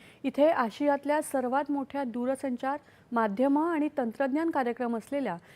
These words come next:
नवव्या इंडिया मोबाईल काँग्रेस दोन हजार पंचवीसचं उद्घाटन करणार आहेत.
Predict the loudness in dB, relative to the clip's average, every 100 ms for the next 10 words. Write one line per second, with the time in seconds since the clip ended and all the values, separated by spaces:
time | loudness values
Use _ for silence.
0 | -8 0 2 2 4 4 4 0 0 2
1 | 2 2 2 2 0 -2 -2 -2 0 0
2 | 0 0 -4 -2 -6 -4 -4 -4 -4 -4
3 | -4 -4 -4 -6 -6 -6 -6 -8